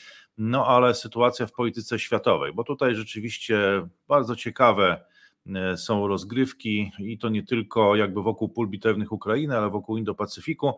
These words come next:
No więc może w takim razie zacznijmy w siódmej minucie. Więc jak, e, postrzega pan, e, no może zacznijmy od Warszawy, chociaż tak naprawdę to zaczęło się w Kijowie, gdzie niespodziewanie zjawił się, e, Joe, e, Biden.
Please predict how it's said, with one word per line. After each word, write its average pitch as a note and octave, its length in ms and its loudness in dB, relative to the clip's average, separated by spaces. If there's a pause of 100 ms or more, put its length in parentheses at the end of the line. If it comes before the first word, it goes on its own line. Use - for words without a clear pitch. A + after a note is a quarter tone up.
(520)
No D3 240 4
więc G3+ 220 2
może D#3+ 340 6 (160)
w - 80 -20
takim D3+ 280 0
razie D#3+ 220 2
zacznijmy F3+ 600 0 (180)
w - 60 -14
siódmej A#2+ 520 -2 (200)
minucie. C3 520 -2 (440)
Więc C3 240 -6
jak, - 340 -4 (260)
e, E3+ 40 2
postrzega E3+ 520 6
pan, A2+ 300 6 (140)
e, A2 260 4
no A2 200 -2
może F3 180 4
zacznijmy E3 380 4
od D#3 140 4
Warszawy, C3 440 4
chociaż G2+ 260 -6
tak A2+ 140 -2
naprawdę C3 360 0
to G#2 60 -8
zaczęło A2+ 380 0
się A2 140 -8
w - 80 -16
Kijowie, C#3 420 0
gdzie G2 180 -6
niespodziewanie A#2+ 680 -4
zjawił G2+ 320 -4
się, G2 220 -4 (500)
e, G2 240 0 (140)
Joe, A#2 360 4 (100)
e, G2 220 -2
Biden. A#2+ 540 2